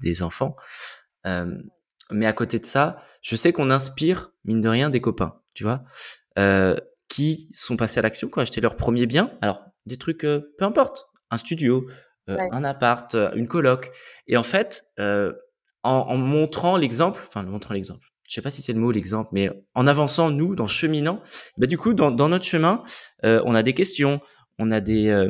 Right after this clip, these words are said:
Speaker 1: des interrogations, comment tu fais, machin truc. Et, et les gens passent à l'action et on, on les dra-, enfin, on les drive, on les conseille, ouais.
Speaker 2: Oui.
Speaker 1: Euh, on les aide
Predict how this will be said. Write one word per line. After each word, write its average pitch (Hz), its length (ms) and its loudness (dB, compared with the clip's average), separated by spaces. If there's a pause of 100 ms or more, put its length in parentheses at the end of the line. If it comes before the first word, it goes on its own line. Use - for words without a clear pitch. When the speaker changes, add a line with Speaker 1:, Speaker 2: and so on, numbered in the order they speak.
(380)
Speaker 1:
des 110 300 -2
interrogations, 147 580 0
comment 101 220 -6
tu 165 100 -12
fais, 143 160 -6
machin 131 260 -8
truc. - 200 -14 (360)
Et, 151 280 4
et 139 40 2
les 135 120 4
gens 160 160 2
passent 160 200 0
à 147 40 4
l'action 147 340 0
et 156 80 0
on, 120 200 -2
on 117 100 -4
les 113 140 0
dra-, 120 160 -6
enfin, - 160 -14
on - 20 -8
les 95 80 -10
drive, 92 300 -10 (160)
on 120 60 -2
les 113 120 2
conseille, 120 380 -2 (260)
ouais. 330 160 0 (440)
Speaker 2:
Oui. 370 160 -2
Speaker 1:
Euh, - 200 -2
on 117 60 -2
les 113 200 2
aide 196 300 2